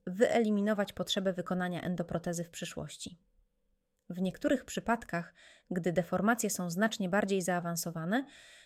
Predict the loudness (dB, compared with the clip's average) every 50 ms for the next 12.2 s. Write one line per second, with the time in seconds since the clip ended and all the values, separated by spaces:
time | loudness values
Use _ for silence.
0 | _ -2 -2 2 4 6 6 6 6 6 4 2 2 0 0 0 0 2 2 2
1 | 2 4 4 4 4 4 4 2 -2 -2 -2 -4 -6 -6 -4 0 2 2 0 0
2 | 0 2 2 2 2 0 -2 -2 -2 -2 -2 -4 -6 -8 -6 -4 -2 0 0 0
3 | 0 -2 -6 -6 -8 -10 -14 _ -20 -20 -20 -20 -20 _ _ _ 0 4 6 6
4 | 6 6 4 2 2 2 0 2 4 6 6 8 8 6 2 0 -2 -4 -4 -2
5 | 0 2 2 2 2 0 -2 0 2 2 2 2 0 -2 -4 -4 -2 0 0 2
6 | 2 2 0 -2 -2 0 0 0 0 0 -2 -2 -2 -2 0 0 0 0 -2 -4
7 | -4 -4 -4 -4 -4 -4 -4 -6 -4 -2 -2 -2 -4 -6 -14 -20 -20 -20 -2 _
8 | 0 2 4 4 4 4 4 4 2 2 2 2 4 4 4 6 6 4 4 4
9 | 2 0 -2 -2 0 2 2 2 2 2 0 0 -2 -4 -6 -6 -6 -6 -8 -8
10 | -8 -10 -10 -10 -10 _ _ -20 -20 _ _ _ _ _ _ _ _ _ _ -8
11 | -8 -2 2 4 4 4 4 2 0 -2 -4 -4 0 2 4 4 2 2 0 -2
12 | -4 -4 -6